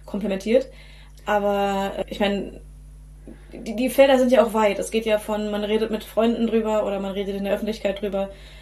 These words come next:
äh, was man attraktiv findet, bis hin zu, man findet jemanden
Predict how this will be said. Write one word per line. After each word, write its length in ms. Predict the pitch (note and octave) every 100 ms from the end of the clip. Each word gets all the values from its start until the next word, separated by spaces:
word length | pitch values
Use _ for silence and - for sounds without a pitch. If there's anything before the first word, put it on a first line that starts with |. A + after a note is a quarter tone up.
| -
äh, 160 | G3+ G3
was 140 | G3+
man 100 | -
attraktiv 340 | G3 - A#3+ A#3+
findet, 380 | C4 A#3+ A#3 - - - -
bis 160 | A3+
hin 180 | B3 A3+
zu, 140 | -
man 220 | G#3+ G#3 G3+
findet 340 | - B3 F#3+
jemanden 560 | G3 G3 - F#3+ F#3+